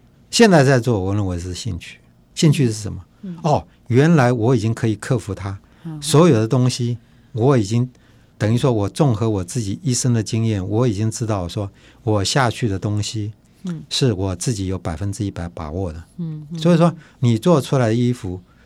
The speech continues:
Speaker 1: 因为自己的眼光越来越高，
Speaker 2: 嗯。
Speaker 1: 哇，虽然年纪大了，
Speaker 2: 嗯。
Speaker 1: 可是我手做的功力
Speaker 2: 嗯。
Speaker 1: 却是越来越好，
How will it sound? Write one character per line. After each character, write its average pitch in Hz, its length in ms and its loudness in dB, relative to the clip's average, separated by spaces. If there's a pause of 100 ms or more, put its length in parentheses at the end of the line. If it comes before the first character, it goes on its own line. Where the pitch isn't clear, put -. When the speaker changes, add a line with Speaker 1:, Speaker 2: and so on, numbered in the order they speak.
(200)
Speaker 1:
因 175 100 6
为 175 80 8
自 175 200 -4
己 120 120 2
的 120 100 2
眼 95 200 0
光 123 200 0
越 127 140 2
来 95 100 -2
越 101 160 -2
高， 95 260 -8 (120)
Speaker 2:
嗯。 170 280 -6
Speaker 1:
哇， 95 220 -2 (460)
虽 160 160 4
然 135 120 4
年 113 200 2
纪 131 120 0
大 110 220 0
了， 87 160 -6 (320)
Speaker 2:
嗯。 180 180 -8
Speaker 1:
可 127 140 0
是 131 320 4 (260)
我 131 120 2
手 107 340 0
做 160 180 4
的 110 160 2 (200)
功 135 240 4
力 117 180 0 (360)
Speaker 2:
嗯。 160 160 -14 (100)
Speaker 1:
却 147 200 4
是 104 380 -2 (340)
越 127 120 4
来 95 140 -2
越 98 140 -2
好， 90 240 -10